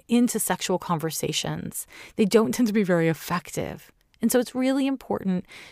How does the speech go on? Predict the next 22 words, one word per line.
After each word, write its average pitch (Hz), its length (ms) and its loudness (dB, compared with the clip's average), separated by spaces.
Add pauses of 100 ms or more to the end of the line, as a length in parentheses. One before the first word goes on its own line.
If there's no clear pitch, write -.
to - 140 0
give 214 180 4
yourself 220 440 0
permission 185 460 0
to - 80 -10
have 226 360 0
your 247 140 4
feelings 214 680 -2 (280)
and 214 180 4
to 214 120 0
share 180 440 4
your 214 160 2
f-, - 260 -6
your 208 160 6
needs 160 640 0 (440)
and 220 200 4
to 220 160 2
allow 196 400 4
them 190 220 0
that 170 200 -4
same 170 380 -2
freedom 151 520 -6